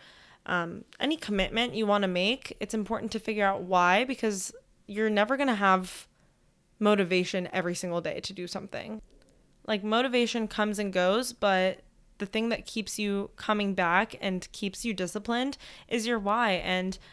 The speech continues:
the reason you're doing it in the first place. So, A, find a why. B, I think that some people aren't meant to have a routine that they stick to every day and are disciplined with.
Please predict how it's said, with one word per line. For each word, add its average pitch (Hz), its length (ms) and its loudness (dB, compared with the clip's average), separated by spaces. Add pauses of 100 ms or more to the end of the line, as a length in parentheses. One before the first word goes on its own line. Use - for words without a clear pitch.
(260)
the 208 100 -4
reason 214 280 -2
you're 202 120 -4
doing 202 260 0
it 202 80 0
in 196 80 -4
the 196 60 -4
first 208 320 -2
place. - 340 -6
So, 190 420 2 (280)
A, 254 300 4
find 240 320 0
a 262 60 0
why. 190 440 2 (360)
B, 247 460 4
I 208 100 0
think 254 280 -2
that - 240 -2
some 208 220 0
people 247 360 0
aren't 214 280 2
meant 190 280 0
to - 80 -2
have 175 400 2
a 185 80 0
routine 180 460 -2
that 175 140 -4
they 190 100 -2
stick - 340 -6
to - 160 0
every 180 200 0
day 175 280 2
and 175 160 -4
are 170 80 0
disciplined 170 500 -6
with. - 320 -10